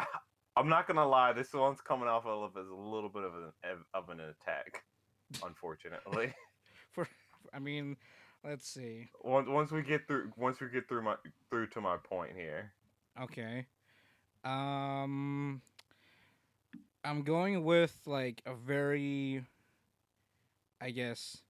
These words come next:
Speaker 2: arbitrary research process here.
Speaker 1: I mean, just a, just a,
Speaker 2: Let me
Speaker 1: just
Speaker 2: s-
Speaker 1: a guesstimate.
Speaker 2: Um,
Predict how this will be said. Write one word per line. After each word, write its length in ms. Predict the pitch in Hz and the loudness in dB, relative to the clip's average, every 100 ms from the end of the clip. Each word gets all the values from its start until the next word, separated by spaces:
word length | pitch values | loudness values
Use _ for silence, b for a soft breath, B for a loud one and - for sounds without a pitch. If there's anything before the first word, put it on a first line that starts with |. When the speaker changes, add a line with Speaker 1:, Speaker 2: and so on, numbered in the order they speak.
| _ _ _ _ _ _ _ _ _ _ _ _ _ _ _ - | _ _ _ _ _ _ _ _ _ _ _ _ _ _ _ -10
Speaker 2:
arbitrary 640 | 135 131 120 139 127 123 110 | -6 -6 -4 -2 0 -2 -6
research 760 | 107 110 - 123 117 - - _ _ _ _ _ _ _ _ _ _ _ | -8 -12 -8 -6 -6 -10 -14 _ _ _ _ _ _ _ _ _ _ _
process 500 | 139 120 120 135 127 | -8 -6 -6 -8 -8
here. 360 | - 131 143 151 _ _ | -8 -8 -8 -10 _ _
Speaker 1:
I 80 | - | 0
mean, 200 | 427 440 427 | 2 2 4
just 200 | 440 453 | 4 6
a, 300 | 480 466 453 | 8 8 8
just 160 | 440 - | 2 4
a, 320 | 466 453 440 440 - | 6 8 8 4 0
Speaker 2:
Let 80 | 440 | -2
me 40 | 453 | 4
Speaker 1:
just 40 | |
Speaker 2:
s- 60 | 440 427 381 | 6 6 2
Speaker 1:
a 220 | 123 143 | 0 0
guesstimate. 520 | 135 - 95 80 - _ _ _ _ _ b b b b b b _ _ 151 | 0 -2 -14 -14 -18 _ _ _ _ _ b b b b b b _ _ -2
Speaker 2:
Um, 1200 | 170 196 220 254 269 277 285 285 277 285 277 | 2 2 4 2 0 -2 -2 -4 -4 -4 -4